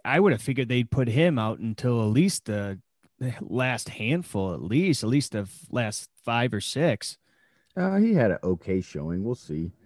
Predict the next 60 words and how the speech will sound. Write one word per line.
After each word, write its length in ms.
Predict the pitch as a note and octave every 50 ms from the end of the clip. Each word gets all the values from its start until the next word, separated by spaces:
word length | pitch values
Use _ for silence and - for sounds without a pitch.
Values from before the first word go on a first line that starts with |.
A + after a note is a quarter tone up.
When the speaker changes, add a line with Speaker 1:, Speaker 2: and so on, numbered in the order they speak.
| _ _ _ _ _ _ _ _ _ _ _ _ _ _ _ - - -
Speaker 2:
I 100 | B2 D3
don't, 160 | D3+ C#3 - -
I 100 | - C#3
don't 160 | C#3 C3 A2+ G2+
expect 420 | - - - - G#2 F#2 - -
much 320 | G2 F2+ F2+ F2 - - - _
from 220 | _ - G2 G2
Speaker 1:
I 40 | F2
thi- 80 | F2+ F#2+
Speaker 2:
Damian 240 | G2 F#2 F2 E2+ D#2+
Priest 320 | - - F#2+ F2 D#2 - -
on 80 | F2 E2+
the 60 | E2+
main 200 | D#2+ E2 E2 D#2+
roster. 440 | D#2+ E2 E2 E2 E2 - - D#2 F2
I 80 | G2+ G#2
don't 80 | F#2 D#2
Speaker 1:
Yeah. 60 | -
Speaker 2:
think 220 | - D#2 D2 -
Vince 180 | C#2+ E2 D2+ -
will 80 | D#2+ D#2
know 60 | D#2
how 80 | D#2 D#2+
to 60 | D2+
use 220 | D2 D#2 D#2+ D2 E2
him. 180 | E2 E2 F2+ - _ _ _ _ _ _ _ _
Speaker 1:
No, 140 | C3+ B2 - - B2+
I, 300 | - - - G2 A2+ A#2 G#2+ -
I 160 | A2+ B2 B2
think 220 | A#2 C3+ B2+ A#2+ -
he'll 140 | A#2+ A2+
screw 240 | A2 - - B2+ A#2
the 120 | A2+ A2+ G#2+
pooch 420 | - B2 A2 G#2+ - - - - - - - - - -
just 220 | - C3+ A#2+ - -
like 160 | A2+ A2 -
he 120 | - A#2 A2
will 260 | G#2+ G#2+ A2 A2 G#2+
Speaker 2:
Plus, 120 | E3+ G#3 G3
Speaker 1:
with, 80 | -
Speaker 2:
Da-, 220 | - D3 D3+ B2 C3
Speaker 1:
uh, 20 |
Speaker 2:
Damian 280 | E3 G3+ A3 G3 C3 G#2+
Priest 320 | - - B2 B2+ A2+ - -
is 120 | F#2 E2
older 360 | - - A2 A2 G2 F#2 D#2 D#2
too. 160 | - B2+ G#2
I 40 | A2
think 160 | E3 F#3+ D3+
he's, 140 | G2+ F2+ F#2
like, 220 | A2 A#2+ E2+ -
thirty-nine 720 | _ - G#2 G2+ G2 F2 E2+ D#2+ F2+ G2+ G#2 G2 F2+ E2
or 80 | D#2 D2+
something. 280 | - G2 D2+ C#2+ E2+
He 140 | F#2+ D#3 E3
doesn't 200 | D3+ G#2 G2 E2+
have 200 | E2+ G#2 G2 E2+
a 60 | E2+
long 340 | D2+ C#2+ D#2+ E2+ D#2+ D2+ D2
run. 400 | D2+ D#2+ E2 D#2 C#2+ C#2 D2+